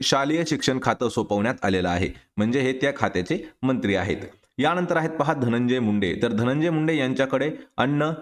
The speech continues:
नागरी पुरवठा, ग्राहक संरक्षण खाते हे जे आहे, हे धनंजय मुंडे यांच्याकडे सोपवण्यात आलेलं आहे.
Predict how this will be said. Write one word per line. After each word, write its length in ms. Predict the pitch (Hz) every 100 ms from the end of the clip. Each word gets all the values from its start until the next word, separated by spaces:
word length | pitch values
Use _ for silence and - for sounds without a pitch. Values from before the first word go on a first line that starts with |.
| - -
नागरी 340 | 113 110 127
पुरवठा, 640 | 135 139 135 143 143 139 98
ग्राहक 280 | 120 143 156
संरक्षण 460 | 139 123 120 127 123
खाते 340 | 113 104 113
हे 160 | 98 110
जे 120 | 101
आहे, 160 | 95 143
हे 340 | - - 135
धनंजय 420 | 110 117 123 127
मुंडे 340 | 135 113 123 113
यांच्याकडे 540 | 101 98 101 107 107
सोपवण्यात 420 | 104 95 92 131 156 - _
आलेलं 280 | 101 98 90
आहे. 160 | 90